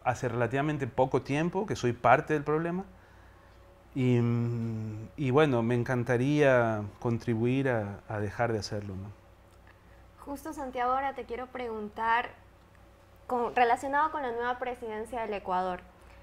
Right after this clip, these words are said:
Speaker 2: <laughs> Esperemos que empiecen a repartir plata, pero más allá
Speaker 1: Lamento informarte que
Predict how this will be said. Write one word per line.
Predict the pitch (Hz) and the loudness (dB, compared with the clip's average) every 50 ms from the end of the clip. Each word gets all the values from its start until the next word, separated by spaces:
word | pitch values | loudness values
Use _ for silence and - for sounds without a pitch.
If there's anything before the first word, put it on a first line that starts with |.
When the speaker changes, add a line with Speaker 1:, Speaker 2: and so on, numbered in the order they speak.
| - - | -20 -20
Speaker 2:
<laughs> | - - - - - - - - - - | -20 -20 -20 -20 -20 -20 -18 -14 -10 -10
Esperemos | 240 247 - 214 190 214 226 247 254 - | -10 -6 -4 -2 -2 0 0 0 0 0
que | - 214 | 0 -2
empiecen | 185 185 185 196 214 214 262 285 240 | -2 -2 0 0 0 2 2 2 2
a | 247 | 2
repartir | - 311 240 190 262 262 247 - 311 294 220 - - | 2 0 0 -2 -2 -6 -6 -6 -8 -10 -12 -10 -8
plata, | - - - - 370 320 320 539 605 622 622 480 - | -8 -8 -6 -6 -8 -8 -8 -8 -6 -4 -4 -4 -2
pero | - 349 359 381 269 | -2 -2 -2 -2 -2
más | 254 247 262 | -2 -2 0
allá | 254 156 | 4 6
Speaker 1:
Lamento | 156 156 156 165 185 190 202 | 8 8 10 8 8 8 8
informarte | 208 175 196 247 - 165 185 180 - - - - 185 | 8 8 8 8 8 8 6 4 4 4 6 6 6
que | - 190 175 | 8 6 6